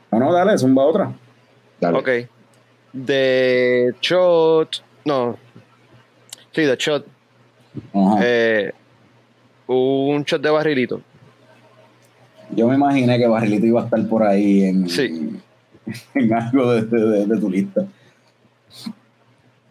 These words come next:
Speaker 1: Ok, pues yo voy acá. Eh, mano, yo nunca he sido de darme shots. So,
Speaker 3: Yo tampoco.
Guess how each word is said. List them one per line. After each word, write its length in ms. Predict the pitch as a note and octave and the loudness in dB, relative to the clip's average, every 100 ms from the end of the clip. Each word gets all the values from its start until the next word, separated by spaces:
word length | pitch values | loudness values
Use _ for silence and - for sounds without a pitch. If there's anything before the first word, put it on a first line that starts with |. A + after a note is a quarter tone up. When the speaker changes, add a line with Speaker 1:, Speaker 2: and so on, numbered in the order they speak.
| _ _ | _ _
Speaker 1:
Ok, 180 | F2+ F#2 F2+ - | -6 -2 -2 -4
pues 140 | E2 | -6
yo 100 | F#2 | -2
voy 800 | G2 A2+ A#2+ A#2 A2+ G#2+ G2+ G2+ G#2+ | 0 2 2 2 2 2 2 2 0
acá. 720 | G#2+ A2+ A2 G#2+ G#2+ G#2 G2+ _ _ _ _ _ _ _ _ _ _ _ _ _ _ - | 2 2 2 2 2 0 -4 _ _ _ _ _ _ _ _ _ _ _ _ _ _ -4
Eh, 1400 | G#2+ G#2+ G#2 G#2 G2+ G2 F#2+ F#2+ F#2+ F#2+ F#2+ F#2+ F#2+ F#2 _ _ _ - - _ _ _ _ _ _ _ _ _ G2+ | -2 -2 0 0 0 0 0 0 0 0 0 0 -2 -6 _ _ _ -20 -20 _ _ _ _ _ _ _ _ _ -2
mano, 240 | A#2+ A2+ | 0 2
yo 80 | G#2 | 2
nunca 220 | A2+ B2 | 2 0
he 40 | |
sido 300 | B2 B2 B2 | 0 0 2
de 60 | A#2 | 2
darme 340 | A2+ A2+ G#2 - | 2 2 0 -2
shots. 460 | - F#3+ - - _ _ _ _ _ _ _ _ _ _ - _ _ - | -4 -4 -4 -12 _ _ _ _ _ _ _ _ _ _ -20 _ _ -20
So, 520 | - E2 D#2+ D#2 D#2 - | -12 -8 -6 -8 -10 -12
Speaker 3:
Yo 160 | B2 C#3+ | -6 -4
tampoco. 600 | D#3+ D3+ D3+ D3+ D#3 | -4 -2 -2 0 -2